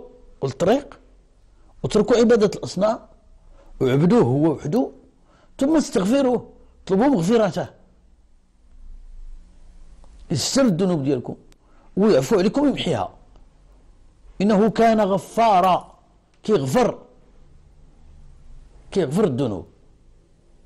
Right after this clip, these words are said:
"ومن يغفر الذنوب إلا الله"، الله هو اللي كيغفر الذنوب. في اللحظات، في الأوقات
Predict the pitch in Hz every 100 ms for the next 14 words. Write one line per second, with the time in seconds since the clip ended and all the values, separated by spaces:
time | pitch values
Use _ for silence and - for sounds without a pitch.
0 | _ _ - _ - 180 170 113 151 135
1 | 120 147 143 190 226 196 156 117 90 -
2 | _ _ _ _ _ _ _ _ _ _
3 | _ _ _ _ _ - _ - - 175
4 | 185 180 143 - - - - - - -
5 | - - - - _ - - - - -
6 | - - - - - - - - 156 226
7 | - 233 214 285 294 151 - - _ _
8 | - - - _ _ - - - 147 151
9 | 165 - 233 247 208